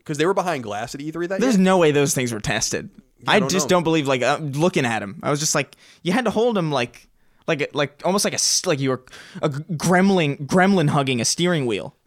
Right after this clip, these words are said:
Speaker 1: The thing about it to me, Chris, that it looks like to me is it looks like a controller from some sort of company that doesn't understand video games.
Speaker 2: Yeah, hundred percent.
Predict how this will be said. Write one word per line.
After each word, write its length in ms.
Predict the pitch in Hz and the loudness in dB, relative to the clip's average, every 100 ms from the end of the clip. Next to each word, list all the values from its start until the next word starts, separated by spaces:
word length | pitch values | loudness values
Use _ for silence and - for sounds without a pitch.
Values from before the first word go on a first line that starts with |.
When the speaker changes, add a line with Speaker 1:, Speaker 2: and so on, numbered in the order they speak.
| - | -8
Speaker 1:
The 80 | 156 | -2
thing 160 | 202 | 0
about 260 | 311 165 196 | 2 2 2
it 60 | 214 | 0
to 60 | |
me, 80 | 233 | -6
Chris, 240 | 233 254 - | -4 -4 -2
that 140 | 139 | -2
it 80 | 117 | -2
looks 220 | 120 - | -6 -4
like 140 | 156 | -4
to 80 | 156 | -4
me 100 | 185 | -4
is 100 | 165 | -2
it 60 | 139 | -4
looks 220 | 147 - | -6 -4
like 120 | 220 190 | -4 -4
a 40 | |
controller 680 | - 131 - 135 127 117 113 | -6 -6 -4 -2 0 -2 -4
from 320 | - 113 113 | -6 -8 -8
some 220 | - 123 | -8 -8
sort 260 | 117 131 117 | -6 -4 -4
of 300 | 113 110 - | -6 -10 -12
company 340 | - 123 123 | -8 -6 -6
that 140 | 107 104 | -8 -6
doesn't 200 | 110 107 | -8 -8
understand 360 | 104 - 104 | -10 -10 -10
video 240 | 95 92 85 | -12 -12 -14
games. 240 | 67 - | -14 -2
Speaker 2:
Yeah, 160 | 160 123 | 0 2
hundred 140 | 131 | 0
percent. 320 | 120 - 110 | -2 -4 -6